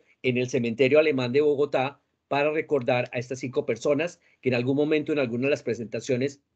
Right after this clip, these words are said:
que hemos hecho aquí se hizo, eh, mención. Eh, como segunda medida, quisiera, eh, comentar que la persona que te refieres es Justino Mariño,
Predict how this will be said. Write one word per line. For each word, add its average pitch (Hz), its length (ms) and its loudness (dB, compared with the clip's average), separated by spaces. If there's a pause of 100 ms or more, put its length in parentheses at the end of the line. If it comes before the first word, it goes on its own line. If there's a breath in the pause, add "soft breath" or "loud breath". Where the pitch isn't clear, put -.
que 123 100 0
hemos 127 180 0
hecho 143 220 4
aquí 151 320 -2 (240)
se 127 440 0 (100)
hizo, 131 480 -2 (120)
eh, 143 80 -6
mención. 117 640 0 (600 soft breath)
Eh, 143 380 6
como 156 300 -2
segunda 156 320 -4
medida, 156 480 0
quisiera, 147 520 -4
eh, 120 440 -6
comentar 120 580 -4 (240 soft breath)
que 127 100 0
la 127 140 2
persona 139 380 -2
que - 80 -4
te 131 140 0
refieres 131 520 0
es 143 280 0 (180)
Justino 160 480 0
Mariño, 143 680 -2